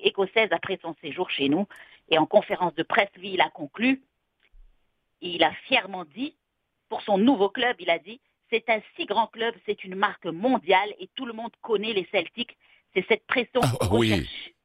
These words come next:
Speaker 1: C'est vrai.
Speaker 2: <laughs> Celtic de Glasgow.
Speaker 1: C'est vrai.
Speaker 2: Et, et puis sa maman vient de là.
Speaker 1: Euh, oui.
Speaker 2: Euh, sa maman
Speaker 1: C'est,
Speaker 2: originaire de, de l'Écosse. Mhm.
Speaker 1: c'est cette pression que vous recherchez en tant que footballeur de haut niveau.
Speaker 2: Et Celtic
Speaker 1: Vous voulez
Speaker 2: Glasgow.
Speaker 1: jouer au plus haut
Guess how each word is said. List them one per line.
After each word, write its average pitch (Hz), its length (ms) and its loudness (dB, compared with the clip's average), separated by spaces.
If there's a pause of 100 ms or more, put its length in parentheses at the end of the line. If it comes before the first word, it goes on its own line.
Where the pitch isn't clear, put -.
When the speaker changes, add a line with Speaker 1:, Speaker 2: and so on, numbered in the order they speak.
(320)
Speaker 1:
C'est 175 80 -2
vrai. 151 140 2
Speaker 2:
<laughs> - 20 -2
Celtic - 340 -4
de 87 80 0
Glasgow. 85 320 0
Speaker 1:
C'est 156 80 2
vrai. 135 100 -2 (160)
Speaker 2:
Et, - 60 0
et - 20 -4
puis 160 100 0
sa 113 140 2
maman 95 220 2
vient 104 180 2
de 107 100 2
là. 127 200 2 (760)
Speaker 1:
Euh, 151 40 0
oui. 196 200 0 (220)
Speaker 2:
Euh, 92 60 0
sa 92 120 -2
maman 90 180 0
Speaker 1:
C'est, 95 100 2
Speaker 2:
originaire 85 480 -2
de, 73 200 -2
de 67 140 -4
l'Écosse. 80 480 -4 (180)
Mhm. 76 280 -20 (120)
Speaker 1:
c'est 175 160 -12
cette - 180 -2 (140)
pression 294 420 -2
que - 120 -6
vous 196 120 -4
recherchez 226 480 0
en 208 100 2
tant 208 200 0
que 196 100 -12
footballeur 185 560 0
de 175 160 -10
haut 190 120 0
niveau. 185 420 -2
Speaker 2:
Et - 40 -10
Celtic - 320 -8
Speaker 1:
Vous - 60 -6
voulez - 140 2
Speaker 2:
Glasgow. - 200 2
Speaker 1:
jouer 226 140 6
au 381 140 2 (160)
plus 277 220 -2 (120)
haut 277 240 2